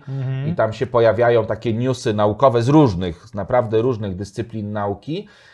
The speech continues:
Speaker 2: I, mm, e, oni d-, d-, właśnie spowodowali, że podczas, e, lotu taki,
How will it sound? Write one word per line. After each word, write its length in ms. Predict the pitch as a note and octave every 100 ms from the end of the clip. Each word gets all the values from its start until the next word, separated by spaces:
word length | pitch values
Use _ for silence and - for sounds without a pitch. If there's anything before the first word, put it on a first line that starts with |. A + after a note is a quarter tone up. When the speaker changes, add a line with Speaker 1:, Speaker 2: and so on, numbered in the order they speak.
| _ _
Speaker 2:
I, 340 | C3+ D3 D3 C#3+
mm, 340 | A#2+ A#2+ B2+ B2
e, 520 | B2 B2 B2+ B2+ A#2+
oni 460 | C3 C#3+ D#3+ D#3 D3+
d-, 180 | B2 A#2
d-, 300 | A2+ C#3 B2
właśnie 720 | A#2 B2 B2 - C3 B2 A#2+ A#2+ - - - _ _ _
spowodowali, 1040 | F3 F#3+ D#3+ D3+ B2+ B2 C#3+ D3 C#3+ D3
że 400 | A2+ G2+ A2 B2 C3+ - _ -
podczas, 680 | C3+ - - B2+ A2+ -
e, 340 | B2 A2+ G#2 G#2
lotu 420 | C3+ D#3+ D#3+ C#3
taki, 560 | B2+ A#2+ - A#2+ A#2+